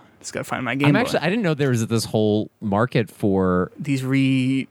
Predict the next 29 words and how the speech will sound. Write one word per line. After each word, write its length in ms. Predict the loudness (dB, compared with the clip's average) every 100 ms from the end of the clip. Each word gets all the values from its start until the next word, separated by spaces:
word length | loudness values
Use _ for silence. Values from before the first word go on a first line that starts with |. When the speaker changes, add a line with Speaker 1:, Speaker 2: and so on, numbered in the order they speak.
| _
Speaker 2:
cartridges. 640 | -4 -2 0 0 0 0 2
Speaker 1:
done 100 | 2
Speaker 2:
Yeah, 160 | 4
like, 220 | 4 2 0
Speaker 1:
cartridges. 280 | -2 0
Speaker 2:
redone. 320 | 0 0 -2 -6 -18 -20 _
Probably, 220 | -4 0 0
like, 140 | 0
have 180 | -4 -6
to 60 |
change 300 | -4 -2 -2
the 80 | -4
battery. 500 | -2 -2 -2 -2 -4 -10 _ _ _ _ _ _ _ _ _ _ _
Speaker 1:
Yeah, 560 | -8 -4 0 0 0 -2
something 320 | -4 -8 -6
like 140 | -6
that. 140 | -6 -2
Okay, 360 | -2 0 0 0
and, 160 | 0 0
uh, 40 |
you 220 | 0 0 -2
can 120 | 0
get, 240 | 2 0 _ _
Justin, 380 | -8 -6 -6 -8
for 120 | -8
fifty-five 520 | -4 -2 -2 0 0 2
dollars, 460 | 0 0 -4 -14
so, 220 | -10 -8 -4
like, 360 | 0 0 -2